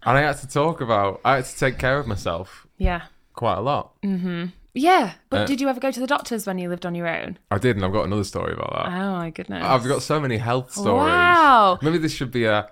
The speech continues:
Speaker 1: um, a, an idiot man's health
Speaker 2: It's
Speaker 1: episode.
Speaker 2: so funny because I don't think I've, e-, like, while I've known you, I don't think you've ever been to the doctors. Seven years.
Speaker 1: No, I have a few times.
Speaker 2: Have you?
Speaker 1: Yeah.
Speaker 2: About that thing?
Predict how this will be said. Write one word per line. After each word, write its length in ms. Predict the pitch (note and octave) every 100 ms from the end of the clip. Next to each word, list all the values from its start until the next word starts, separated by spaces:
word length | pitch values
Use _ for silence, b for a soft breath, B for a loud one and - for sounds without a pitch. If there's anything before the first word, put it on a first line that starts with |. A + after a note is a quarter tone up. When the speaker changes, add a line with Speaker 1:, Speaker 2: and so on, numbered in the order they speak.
| -
Speaker 1:
um, 200 | G#2 G2+
a, 300 | - - G#2 -
an 140 | G#2+ -
idiot 400 | A2 G#2 G2+ F#2
man's 440 | F#2+ F#2+ F#2+ F#2+
health 280 | - G#2+ A2
Speaker 2:
It's 100 | - -
Speaker 1:
episode. 140 | E4+
Speaker 2:
so 80 | -
funny 220 | D#4+ D#4+
because 260 | A#3 A#3 A3+
I 80 |
don't 180 | A#3 B3
think 180 | A3+ A3
I've, 160 | G#3 G3+ - -
e-, 220 | G3+ -
like, 220 | G3 -
while 180 | - G3
I've 120 | G3 F3+
known 240 | F#3 G3
you, 100 | F3
I 60 | E3
don't 140 | F3+
think 100 | F3
you've 80 | E3+
ever 200 | E3 D#3+
been 160 | E3
to 100 | D#3+
the 80 | D#3+
doctors. 600 | D#3+ - - E3 A3 - - _ _ _ _ _ -
Seven 420 | - G3+ F#3 F#3
years. 480 | F3+ F3 E3 D#3+ - _ -
Speaker 1:
No, 120 | A2+
I 100 | G#2+
have 120 | G2+ G2
a 60 |
few 180 | F#2 G#2+
times. 420 | A2+ F#2 F2+ - _ -
Speaker 2:
Have 100 | F3+
you? 200 | B3+ F#4 -
Speaker 1:
Yeah. 240 | D#4+ A3 - _ _ _ -
Speaker 2:
About 180 | -
that 160 | - -
thing? 240 | E3+ D3+